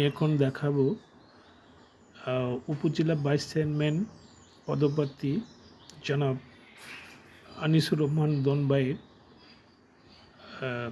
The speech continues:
প্রচারণা সভা। দর্শক, আসসালামু আলাইকুম। কিশোরগঞ্জ কলিয়াচুর উপজেলা, পাঁচই জুন দুই হাজার চব্বিশ ইং তারিখ, রোজ বুধবার,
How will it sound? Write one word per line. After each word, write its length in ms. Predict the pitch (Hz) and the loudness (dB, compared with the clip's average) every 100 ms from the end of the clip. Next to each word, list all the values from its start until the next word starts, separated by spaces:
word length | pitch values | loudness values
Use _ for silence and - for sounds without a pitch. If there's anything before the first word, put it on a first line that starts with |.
| - | -4
প্রচারণা 540 | 165 170 160 151 147 180 - - - - - - | -2 2 2 2 0 -2 -6 -14 -20 -20 -20 -4
সভা। 400 | - 131 127 110 - - - - - - | -4 -2 -6 -8 -14 -20 -20 -20 -20 -8
দর্শক, 440 | 139 - - 151 151 - - - - - - - - - - - - - - - - - - | -6 -6 -2 -2 -2 -14 -20 -20 -20 -20 -20 -20 -20 -20 -20 -20 -20 -20 -20 -20 -20 -12 -6
আসসালামু 460 | - - 139 139 143 | -2 0 2 2 4
আলাইকুম। 380 | 147 143 170 226 - - | 2 0 -2 -4 -4 -6
কিশোরগঞ্জ 540 | 160 - 151 156 151 143 | -4 -2 0 2 0 0
কলিয়াচুর 560 | - 147 147 151 - 151 139 | -4 -2 0 0 0 -2 -2
উপজেলা, 680 | 156 143 151 147 147 139 143 160 277 - - - - - - - - - - - - - - - - - - | -6 -6 -4 -4 -2 2 2 2 0 -6 -20 -20 -20 -20 -20 -20 -20 -20 -20 -20 -20 -20 -20 -20 -20 -20 -16
পাঁচই 400 | - 151 - 156 | -2 0 2 2
জুন 280 | 139 139 143 185 147 | 2 2 2 2 4
দুই 120 | 147 | 4
হাজার 260 | 143 143 139 - - | 4 2 0 -6 -10
চব্বিশ 440 | - 143 135 147 - - - - - - - | -4 -2 2 0 -2 -12 -20 -20 -20 -16 -2
ইং 180 | 151 143 139 | 2 2 2
তারিখ, 340 | 147 131 139 180 - - - 147 | 0 2 2 0 -6 -18 -4 0
রোজ 180 | 139 135 139 | 0 0 -2
বুধবার, 420 | 135 139 139 | -2 2 4